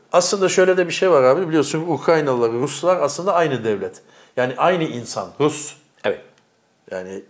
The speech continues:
Speaker 1: çoğunluğu da Rus, Ukraynalı da var tabii ama
Speaker 2: Var.
Speaker 1: yani aslında kardeş kardeşe savaşıyor gibi bir şey oluyor.
Speaker 2: Savaşıyor ama
Speaker 1: Yani
Speaker 2: işte
Speaker 1: komutanlar aynı okullardan mezun olmuş bile olabilir.
Speaker 2: Aynı harp okulu akademilerinden
Speaker 1: Evet, doksanlı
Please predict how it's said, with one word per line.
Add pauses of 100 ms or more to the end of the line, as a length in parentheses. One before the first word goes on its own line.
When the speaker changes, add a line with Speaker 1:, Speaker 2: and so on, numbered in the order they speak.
(200)
Speaker 1:
çoğunluğu
da
Rus, (420)
Ukraynalı
da
var
tabii
ama (100)
Speaker 2:
Var. (200)
Speaker 1:
yani
aslında (200)
kardeş
kardeşe (360)
savaşıyor
gibi
bir
şey
oluyor.
Speaker 2:
Savaşıyor
ama
Speaker 1:
Yani
Speaker 2:
işte
Speaker 1:
komutanlar
aynı
okullardan
mezun
olmuş
bile
olabilir.
Speaker 2:
Aynı
harp (200)
okulu
akademilerinden
Speaker 1:
Evet,
doksanlı